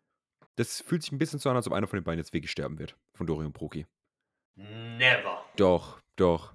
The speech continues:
Speaker 2: Never.
Speaker 1: Doch, ich hab das
Speaker 2: Never.
Speaker 1: Gefühl, die ziehen da jetzt zusammen hin, um, äh, wir gehen auf eine Rettungsaktion. Und von jedem, von, von allem, aber an Film, Fernsehen, Serien,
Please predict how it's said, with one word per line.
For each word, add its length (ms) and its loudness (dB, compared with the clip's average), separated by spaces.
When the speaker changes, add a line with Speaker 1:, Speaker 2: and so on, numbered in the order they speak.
Speaker 2:
Never. 680 0
Speaker 1:
Doch, 380 2
ich 120 0
hab 80 6
das 140 0
Speaker 2:
Never. 160 -4
Speaker 1:
Gefühl, 200 6
die 60 -2
ziehen 180 0
da 80 8
jetzt 200 -2
zusammen 360 0
hin, 200 0
um, 300 -2
äh, 300 4
wir 120 0
gehen 180 0
auf 100 0
eine 120 0
Rettungsaktion. 760 -4
Und 320 -2
von 260 2
jedem, 800 2
von, 300 2
von 260 -4
allem, 460 2
aber 260 2
an 120 0
Film, 520 0
Fernsehen, 640 0
Serien, 640 0